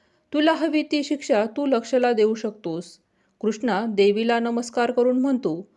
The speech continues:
"मी आज तुमचं दर्शन घेऊन धन्य झालोय. लक्ष माझा जुळा भाऊ आहे, मी त्याला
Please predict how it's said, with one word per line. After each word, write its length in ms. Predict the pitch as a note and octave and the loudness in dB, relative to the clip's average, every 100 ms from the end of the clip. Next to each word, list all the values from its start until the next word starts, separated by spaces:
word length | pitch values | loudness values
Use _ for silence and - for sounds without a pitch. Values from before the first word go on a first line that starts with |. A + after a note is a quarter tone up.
| _ _ _ | _ _ _
"मी 180 | B3+ D#4+ | -4 -2
आज 320 | - C4 A#3 - | -2 -2 -4 -4
तुमचं 340 | B3+ B3+ D#4 | -4 -2 0
दर्शन 360 | C#4+ C4+ C#4+ C4 | 0 0 -4 -2
घेऊन 400 | C#4+ A3 A3+ A#3 | 0 0 -2 -2
धन्य 360 | A#3 A#3 B3+ | 0 2 0
झालोय. 420 | B3 A#3+ F#3 D#3 F#3+ - _ _ _ _ | 0 -4 -2 -6 -8 -16 _ _ _ _
लक्ष 300 | G3+ A#3 - | -4 -4 0
माझा 560 | A#3 G3+ A#3 A3 A3+ C4+ | 0 0 -2 -2 0 0
जुळा 320 | A#3 A3+ A#3 | 2 2 2
भाऊ 200 | A#3+ B3+ | 2 0
आहे, 400 | G#3+ G3 E3 D#3+ - _ _ - | 0 -4 -6 -8 -12 _ _ -6
मी 300 | A3+ A3+ A3 - - | -2 -2 -2 -6 -4
त्याला 320 | A#3+ B3 G#3 | 0 0 -2